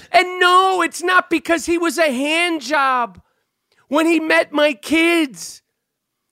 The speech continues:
Speaker 2: Okay, that was the icing on the cake. No, it's not because he's never,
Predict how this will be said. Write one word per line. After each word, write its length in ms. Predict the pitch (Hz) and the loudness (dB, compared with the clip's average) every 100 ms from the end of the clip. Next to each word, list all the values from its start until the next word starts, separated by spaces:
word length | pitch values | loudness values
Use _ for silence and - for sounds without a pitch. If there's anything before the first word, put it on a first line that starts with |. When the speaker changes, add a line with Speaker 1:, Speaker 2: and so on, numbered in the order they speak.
| _ | _
Speaker 2:
Okay, 100 | 320 | 0
that 160 | 349 359 | 2 0
was 140 | 294 | -2
the 140 | 311 | -2
icing 320 | 311 320 - 320 | 0 0 -2 0
on 140 | 302 | 0
the 80 | 285 | 0
cake. 300 | - 339 - _ _ _ | -6 -8 -10 _ _ _
No, 600 | 190 233 320 339 359 349 | -4 2 4 6 6 4
it's 160 | 320 - | -2 0
not 180 | 339 330 | 0 0
because 300 | - 320 - - | -4 -6 -6 -4
he's 280 | 311 277 262 | -2 -2 -2
never, 580 | 262 311 330 294 277 | 0 2 2 2 -2